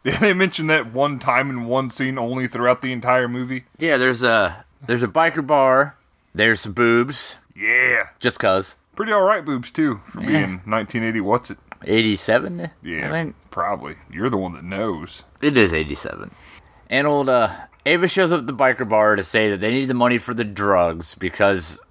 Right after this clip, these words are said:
Speaker 2: of reasons.
Speaker 1: They were half a key short, though.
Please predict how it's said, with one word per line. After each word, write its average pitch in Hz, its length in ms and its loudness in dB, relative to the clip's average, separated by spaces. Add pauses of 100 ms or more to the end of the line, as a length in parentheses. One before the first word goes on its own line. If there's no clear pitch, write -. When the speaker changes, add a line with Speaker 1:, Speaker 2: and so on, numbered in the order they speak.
(100)
Speaker 2:
of 101 200 -2
reasons. 85 680 -2 (140)
Speaker 1:
They 131 120 -6
were 120 100 -4
half 135 220 -2
a 113 40 -16
key 139 220 -12
short, 139 380 -10
though. 85 220 -10